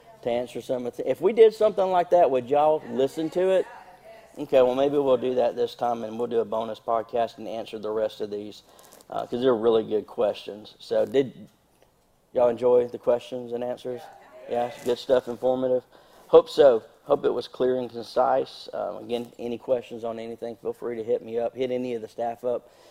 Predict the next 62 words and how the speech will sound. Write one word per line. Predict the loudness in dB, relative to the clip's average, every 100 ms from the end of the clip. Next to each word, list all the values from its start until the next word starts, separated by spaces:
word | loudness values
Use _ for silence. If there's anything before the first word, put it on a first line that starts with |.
| -20 _ -16
uh, | -14
set | -6 -2
up | -2 -4
a |
meeting. | -8 -8 -8 -10 -16 _ -12
We'll | -10
talk | -4 2 2 2 -4 -16
and | -14 -14
explain | -12 -8 -8 -8
it. | -12 -12
Um, | -14 -10
we're | -8 -4
here | -4
to | -4
help | -4 -2 -4 -6
you | -18 -18 _ _
understand | -12 -10 -10 -10 -10
the | -10
Bible. | -8 -6 -6 -6
We're | -6
here | -6
to | -8
help | -8 -10 -10
you | -18 -16
in | -14
your | -8
walk | -2 -2 -4
with | -8
God. | -4 -2 -2 -4 -12 _ _
Shouldn't | -6 -4 -2
be | -4
a |
mystery | -4 -6 -8 -10 -8
to | -4
it. | 0 0 -2
God | -6 -6
set | -4 -8 -6
things | -12 -6
up | -6 -6
to |
be | -14 -18
simple, | -14 -12 -10 -12 -14 -16 _ _ -20 _ _
and, | -12 -10 -6
uh, |
we | -6 -6
wanna | -10
set | -10 -12 -10
you | -10
up | -12
for | -14
success | -20 -18 -10 -10 -10
in | -14
what | -14 -14
you're | -16
doing. | -14 -12
We | -10
believe | -8 -8 -8 -10
in | -12
you. | -12 -12
We |
believe | -12 -12 -10
in | -10